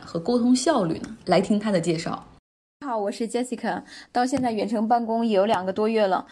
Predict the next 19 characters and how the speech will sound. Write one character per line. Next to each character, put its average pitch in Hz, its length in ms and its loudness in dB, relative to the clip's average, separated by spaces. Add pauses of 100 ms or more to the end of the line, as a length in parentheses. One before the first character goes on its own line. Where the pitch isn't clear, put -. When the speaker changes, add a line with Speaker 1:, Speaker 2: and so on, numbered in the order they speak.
(240)
Speaker 2:
那 277 160 4
么 254 240 4
远 208 220 -2
程 226 200 -2
办 240 200 2
公 240 180 4
如 220 220 2
何 214 200 0
提 214 220 -6
高 226 240 2
员 202 240 0
工 240 140 0
的 208 100 2
协 196 240 -4
同 190 240 -2
力、 185 140 -2
协 180 260 -2
作 208 220 0
力， - 220 -4